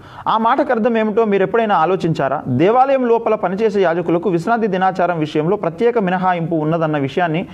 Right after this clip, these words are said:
వారికి జ్ఞాపకం చేస్తూ యేసు తాను దేవాలయం కంటే గొప్పవాణ్ణి అని కూడా వారికి తెలియజేయించుకున్నాడు, తెలియజేసుకున్నాడు. అంటే దేవాలయంలో ఉన్న యాజకుడు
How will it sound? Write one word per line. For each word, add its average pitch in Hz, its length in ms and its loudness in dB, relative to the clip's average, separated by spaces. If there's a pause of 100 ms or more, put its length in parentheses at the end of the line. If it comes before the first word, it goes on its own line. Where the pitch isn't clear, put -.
(220)
వారికి 190 280 0
జ్ఞాపకం 202 540 0
చేస్తూ 170 280 0
యేసు 208 300 2
తాను 190 340 0
దేవాలయం 214 460 2
కంటే 202 200 0
గొప్పవాణ్ణి 175 600 -2 (400)
అని 214 200 -2
కూడా 165 440 0 (220)
వారికి 170 280 0
తెలియజేయించుకున్నాడు, 165 1200 -2 (1800)
తెలియజేసుకున్నాడు. 185 1080 -2 (160)
అంటే 226 260 2
దేవాలయంలో 254 720 2
ఉన్న 190 380 0 (1200)
యాజకుడు 220 600 0